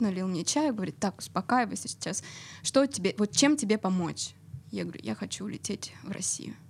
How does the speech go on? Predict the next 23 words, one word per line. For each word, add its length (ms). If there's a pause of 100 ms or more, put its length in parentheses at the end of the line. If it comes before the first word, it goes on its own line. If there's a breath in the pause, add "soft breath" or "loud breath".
(380)
Прям 180
вот 180
так 220
драматично. 680 (680 loud breath)
Он 140
говорит: 180
«Какой 220
город?» 300
Я 140
говорю: 160
«Мне 160
всё 280
равно, 240
любой 280 (120)
город, 240
просто 280
в 40
Россию, 420
просто 360
из 100
Ливана 460
в 80
Россию». 1000